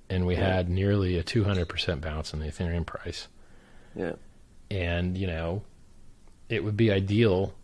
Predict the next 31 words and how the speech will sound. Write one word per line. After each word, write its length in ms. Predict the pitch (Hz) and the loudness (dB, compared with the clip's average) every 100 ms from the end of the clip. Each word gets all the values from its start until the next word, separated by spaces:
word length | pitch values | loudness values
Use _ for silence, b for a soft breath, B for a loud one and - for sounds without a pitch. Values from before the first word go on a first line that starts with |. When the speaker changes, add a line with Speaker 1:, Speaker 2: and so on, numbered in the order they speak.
| - | -8
Speaker 1:
if 160 | 104 | -4
you're, 140 | 98 87 | -2 -2
if 100 | 87 | -2
you're 80 | 87 | -4
a 40 | |
trader 560 | - 104 101 92 90 95 | 2 4 4 4 0 -2
to 120 | - 101 | -2 0
have 180 | 92 | 2
your 100 | 90 | 0
technical 720 | 92 101 92 110 - 92 95 - - - - - | 0 2 2 2 -2 -4 -4 -10 -20 -20 -12 -2
and 200 | 101 87 | 0 2
your 140 | 92 | 0
fundamental 800 | - 107 90 85 98 - 87 85 - - | 4 4 4 2 0 0 -2 -4 2 10
<clears throat> 140 | 175 131 110 | 12 10 8
line 340 | 117 107 98 | 8 10 10
up 240 | 104 92 | 8 4
so 120 | - 92 | 2 2
that 140 | 90 | 4
they're 100 | 90 | 2
not 360 | 87 87 82 - | 2 2 0 -4
competing 420 | - - 92 95 | -4 0 2 2
with 120 | 98 | 2
each 140 | 107 117 | 2 4
other. 260 | 120 147 - - - - - - | 4 2 -2 -20 -20 -20 -4 2
<clears throat> 200 | 151 123 | 8 8
So 140 | - | 8
you 60 | 95 | 6
have 20 | |
a 100 | 90 | 4
Speaker 2:
Mm. 20 | |
Speaker 1:
confluence. 540 | 95 98 120 135 - | 2 2 2 2 0